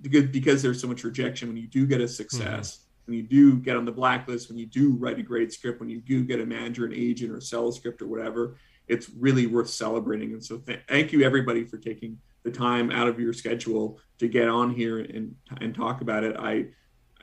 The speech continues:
Speaker 1: it's so great to, some people I haven't seen on Zoom before, it's so great to talk to them. And anyone who's listening to this either live or,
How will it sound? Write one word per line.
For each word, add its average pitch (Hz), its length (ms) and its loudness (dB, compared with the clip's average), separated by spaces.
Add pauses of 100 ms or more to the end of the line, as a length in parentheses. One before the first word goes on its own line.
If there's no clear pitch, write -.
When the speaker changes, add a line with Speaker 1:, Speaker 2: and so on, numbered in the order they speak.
(260)
Speaker 1:
it's 131 200 -4
so 127 200 4
great 120 400 4
to, 110 240 -2
some 123 260 -2
people 127 200 -2
I 117 100 0
haven't 120 400 -4
seen 117 320 -2
on 110 200 -6
Zoom 120 220 -4
before, 117 320 -2
it's - 140 -14
so 117 100 -4
great 113 200 -6
to - 80 -20
talk 113 280 -10
to - 80 -14
them. 117 260 -4
And 110 160 -6 (320)
anyone 135 300 4
who's 127 200 4
listening 123 320 -2
to 123 80 -2
this 120 360 -2
either 120 180 0
live 120 600 0
or, 113 200 -2